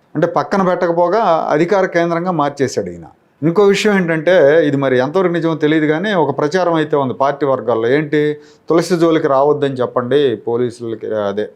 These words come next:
రఘురామకృష్ణరాజు గారితో ఒకసారి మాట్లాడి మీరు ఏదో ఒకటి చేయండి, తులసిని తప్పించండి" అని సదర్ రాము గారు నారా లోకేష్ గారిని అడిగారని. అయితే లోకేష్ ఆ విషయంలో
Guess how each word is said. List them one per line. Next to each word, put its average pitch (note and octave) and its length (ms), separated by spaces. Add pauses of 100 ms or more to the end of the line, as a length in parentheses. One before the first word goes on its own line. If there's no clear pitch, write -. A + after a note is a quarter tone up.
రఘురామకృష్ణరాజు A2 640
గారితో G#2+ 360
ఒకసారి G2+ 380
మాట్లాడి A2 580 (480)
మీరు A2 160
ఏదో A2+ 280
ఒకటి A2 260
చేయండి, A2 220
తులసిని A2+ 380
తప్పించండి" A#2+ 540
అని B2 460 (180)
సదర్ B2+ 300
రాము B2+ 400
గారు B2+ 480 (400)
నారా B2+ 220
లోకేష్ B2 440
గారిని A#2 200
అడిగారని. A2 600
అయితే A#2+ 220
లోకేష్ B2 420
ఆ A2+ 60
విషయంలో B2 680